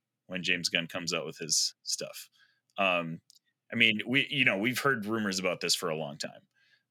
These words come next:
um, that he's gonna be done as Aquaman and join the D C U as, as Lobo. But I think Lobo is a interesting property that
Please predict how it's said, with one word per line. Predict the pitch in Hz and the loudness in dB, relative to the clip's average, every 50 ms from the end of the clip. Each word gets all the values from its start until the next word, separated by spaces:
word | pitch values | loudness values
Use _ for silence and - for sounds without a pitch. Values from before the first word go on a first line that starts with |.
| _ - | _ 0
um, | 98 92 87 82 80 80 80 85 | 2 2 2 2 0 -2 -4 0
that | - 92 87 - | 2 2 2 2
he's | - 98 85 82 - | 0 -2 0 0 0
gonna | - 92 85 | 0 -2 -2
be | 82 85 | -2 -4
done | 82 80 82 80 78 | -2 -2 -2 -2 -2
as | 76 78 78 - - | -2 -2 -2 -2 -2
Aquaman | 82 80 73 - - 90 82 82 78 78 80 78 76 62 | -6 -8 -8 -8 -8 -4 0 2 2 2 2 0 -2 -4
and | 82 82 80 78 78 78 | -4 -4 -4 -4 -8 -8
join | - - 90 80 80 80 78 78 80 - _ _ _ _ _ _ _ _ | -8 -6 -4 -2 -4 -4 -4 -6 -10 -12 _ _ _ _ _ _ _ _
the | - 78 73 67 64 - | -10 -8 -8 -8 -10 -12
D | - 85 82 | -10 -6 -2
C | 80 - 87 | -2 -2 -2
U | 82 78 80 78 78 76 - | -2 -4 -4 -4 -4 -6 -6
as, | 76 78 73 76 76 - - - - - _ | -6 -6 -4 -2 0 0 0 0 -2 -6 _
as | - 85 78 - | -10 -10 -8 -8
Lobo. | 82 80 78 73 67 65 76 - | -6 -8 -8 -8 -8 -10 -8 -2
But | - 98 85 82 | -2 -2 0 0
I | 107 113 | 0 -2
think | 151 151 120 | -2 -4 -2
Lobo | 117 120 123 127 131 123 120 117 | -2 0 0 2 2 2 2 2
is | 110 113 | 2 2
a | 107 98 92 90 - _ - - _ _ _ _ _ _ _ _ _ _ _ _ _ _ - | 2 0 0 -2 -6 _ -20 -20 _ _ _ _ _ _ _ _ _ _ _ _ _ _ 0
interesting | 120 113 - - 120 - - 117 104 | 2 2 2 2 2 2 2 0 2
property | - 120 107 104 104 127 120 123 123 | 4 4 4 4 2 0 -2 -2 2
that | 113 107 95 92 | 4 4 4 4